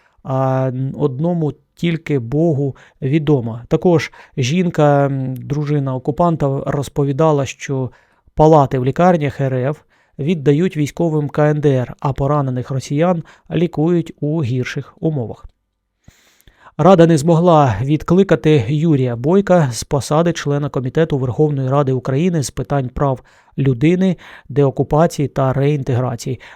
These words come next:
За рішення проголосувало лише двісті сімнадцять депутатів, тоді як необхідно щонайменше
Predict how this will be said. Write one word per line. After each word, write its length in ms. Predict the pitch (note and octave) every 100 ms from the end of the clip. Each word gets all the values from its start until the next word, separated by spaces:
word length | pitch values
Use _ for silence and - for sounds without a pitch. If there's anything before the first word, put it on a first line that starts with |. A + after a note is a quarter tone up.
| -
За 180 | A#2+ C#3
рішення 380 | F3+ - D#3
проголосувало 720 | C3 C3 C3 B2 C3 D3 E3+ C#3
лише 300 | B2+ - D#3
двісті 380 | C3 D#3+ -
сімнадцять 640 | C#3 - F3 D3+ A#2+ - A#2
депутатів, 560 | B2+ - E3 F3+ D#3+
тоді 280 | - B2 D3
як 220 | C#3+ -
необхідно 460 | C3+ C3+ - D#3 D3
щонайменше 760 | - C3+ B2+ B2 C3+ - C#3